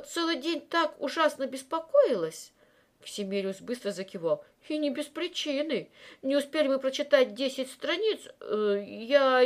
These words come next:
имею в виду, едва тетушка прочитала десять страниц, как сюда тихонько пробралась Шарлотта», сообщил он.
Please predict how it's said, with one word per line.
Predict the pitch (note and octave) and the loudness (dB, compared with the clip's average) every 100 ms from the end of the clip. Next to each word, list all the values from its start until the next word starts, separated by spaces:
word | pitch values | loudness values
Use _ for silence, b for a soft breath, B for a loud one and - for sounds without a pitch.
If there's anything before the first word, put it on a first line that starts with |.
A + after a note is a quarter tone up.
| C4+ | 4
имею | C4+ C4+ C4 | 2 2 2
в | B3+ | 0
виду, | A3+ B3+ | -2 -2
едва | A#3+ C#4 B3+ B3 | -2 0 2 4
тетушка | B3+ B3 - A#3+ | 2 0 -2 -4
прочитала | B3 B3 C4+ C4 B3 | -6 -6 -2 2 2
десять | B3 C4 C4+ | 2 -4 -8
страниц, | - E4 A#4+ D5 - B B B | -4 0 0 0 -6 B B B
как | C4+ | 4
сюда | C4 B3 B4 C5+ | 4 0 -2 -2
тихонько | C#4 - B4+ - | -4 -2 -2 -2
пробралась | - C4+ A3+ B3 C#4 | 4 4 6 4 4
Шарлотта», | - - C4+ A#3 D#3 - E3 - B B | 2 2 4 2 -2 -6 -10 -12 B B
сообщил | - G3 G3 A#3 G3+ | 2 2 4 0 2
он. | F3 | 2